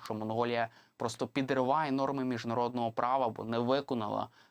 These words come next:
цей ордер на арешт, незважаючи на те, що є учасником, е, Міжнародного кримінального суду. На цьому на сьогодні у мене все. Вірте в наші Збройні Сили.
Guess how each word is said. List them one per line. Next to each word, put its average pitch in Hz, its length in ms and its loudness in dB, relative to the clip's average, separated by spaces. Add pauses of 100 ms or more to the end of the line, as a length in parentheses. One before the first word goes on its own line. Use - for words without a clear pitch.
(120)
цей 123 160 -2
ордер 120 500 0
на 113 140 0
арешт, 120 400 0
незважаючи 113 680 -2
на 110 100 -4
те, 113 140 -2
що - 240 -10
є 113 140 -2
учасником, 117 800 -2 (400)
е, - 340 -4 (140)
Міжнародного 113 840 0 (200)
кримінального 113 680 -2
суду. - 360 -12 (840)
На 147 80 -2
цьому 175 240 4
на 160 100 2
сьогодні 147 420 2
у 135 40 4
мене 135 220 6
все. 165 380 2
Вірте 151 280 2
в 127 80 0
наші 117 320 -2
Збройні 131 440 4
Сили. 147 480 4